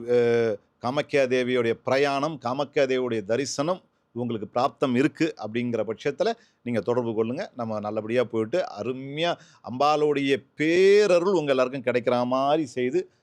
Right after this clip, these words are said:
நம்ம திரும்பி வருவோம். அதுக்கப்புறம் தொடர்ந்து போகணும்னு ஆசை வர்ற அளவுக்கு இருக்கும். ஏன்னா அம்பாளுடைய சக்தி அப்படி சாதாரண சக்தி கிடையாது. நம்ம ஒரு எட்டு, பத்து வருஷமா தொடர்ந்து போய்கிட்டு இருக்கிறேன்.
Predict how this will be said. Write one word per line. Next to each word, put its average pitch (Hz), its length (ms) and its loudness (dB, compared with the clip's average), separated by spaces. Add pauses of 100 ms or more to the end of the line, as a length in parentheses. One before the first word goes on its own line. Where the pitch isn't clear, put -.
(160)
நம்ம 127 160 -4
திரும்பி 113 260 -6
வருவோம். 101 380 -8 (680)
அதுக்கப்புறம் 123 400 0
தொடர்ந்து 131 300 2
போகணும்னு 127 320 -2
ஆசை 120 320 -2
வர்ற 117 120 0
அளவுக்கு 127 340 0
இருக்கும். 107 260 -4
ஏன்னா 131 200 -10 (240)
அம்பாளுடைய 127 1000 -8
சக்தி - 440 -8
அப்படி 107 300 -6 (400)
சாதாரண 139 520 0
சக்தி 110 300 -10
கிடையாது. 78 360 -18 (1160)
நம்ம 107 160 -6
ஒரு 104 140 -4
எட்டு, 107 260 -4
பத்து - 260 -6
வருஷமா 113 320 -2
தொடர்ந்து 127 340 -2
போய்கிட்டு 107 300 -4
இருக்கிறேன். 98 340 -4